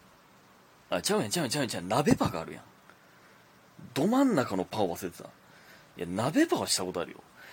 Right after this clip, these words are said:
だって、鍋をみんなで囲んだら、それは鍋のパーなんでしょ？それはしたことあるよ。もちろん。だから、まあ、言うたら、家で飯を食ったら、それは何かのパになるってことやね。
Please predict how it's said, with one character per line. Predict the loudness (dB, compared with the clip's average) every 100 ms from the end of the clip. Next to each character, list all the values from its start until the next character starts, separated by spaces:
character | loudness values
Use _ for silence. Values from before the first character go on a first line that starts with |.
| -10 -4
だ |
っ | -2
て、 | -2 -6 -12 4
鍋 | 6 8 6
を | 6
み | 4
ん | 2
な | 2
で | 0 -2 -12 -4
囲 | -2
ん | 2
だ |
ら、 | 0
そ | 0 -2
れ |
は | -2
鍋 | 0 2 4 4
の | 2
パ | -2 -2
ー | 0
な | -2
ん |
で | -6
し | -12
ょ？ | -14 -16 -18 -18 -16 -10
そ | 0 2
れ | 4
は | 4
し | 2
た | -2
こ | -2
と |
あ | -4
る | -6
よ。 | -16 -20 -12
も | -10
ち | -8
ろ | -10
ん。 | -12 -18 -20 -20 -20 -20 -20 -20 -20 -20 -20 -20 -20 -20 -20 -20 -20 -20 -20 -14 0
だ | 2
か |
ら、 | 4
ま | 4
あ、 |
言 | 6 4
う |
た | 4 2
ら、 | 4 0 -4 -8 -16 -20 -8
家 | 2 6 6
で | 6 4 4 2 0
飯 | 2 4 4 4
を |
食 | 2 -2
っ | -10
た | 2 2
ら、 |
そ | 2 0
れ |
は | 2
何 | 2 0 0
か | -4
の | -4 -4
パ | -2 -2
に | 0
な | -4
る |
っ | -4
て | -10
こ |
と | -10
や | -8
ね。 | -8